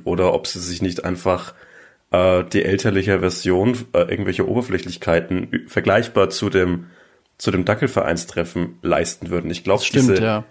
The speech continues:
Speaker 1: diese Traumlosigkeit und Ambitionslosigkeit ist so einfach ein Symptom des Erwachsenwerdens.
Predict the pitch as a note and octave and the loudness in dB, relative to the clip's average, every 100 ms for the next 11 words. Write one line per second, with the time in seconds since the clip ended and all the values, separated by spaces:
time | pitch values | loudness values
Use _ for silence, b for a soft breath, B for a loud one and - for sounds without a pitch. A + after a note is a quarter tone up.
0 | _ _ - G#2 G#2 F2 - F#2+ G#2 D3+ | _ _ -4 -4 -4 -6 -4 0 2 2
1 | D3 G#2 G2 G2+ - - F#2+ - G2 F#2+ | 2 4 2 -2 -6 0 2 2 0 -2
2 | F2+ - G2 A#2+ C3+ G2 F2+ F2 - - | -4 -2 0 0 0 0 0 -2 -6 2
3 | F2 - F#2 - F#2+ F2+ B B B B | 2 2 -2 0 0 0 B B B B
4 | - G2 - F#2+ - F#2 F2+ - F#2+ F2 | -4 -2 0 -2 0 2 0 0 -2 0
5 | G#2 A2 B2+ G#2 F#2+ F2+ A#2 - F2+ E2+ | 0 2 0 0 0 0 0 -2 0 2
6 | E2+ F2+ E2+ - | 2 0 -6 -8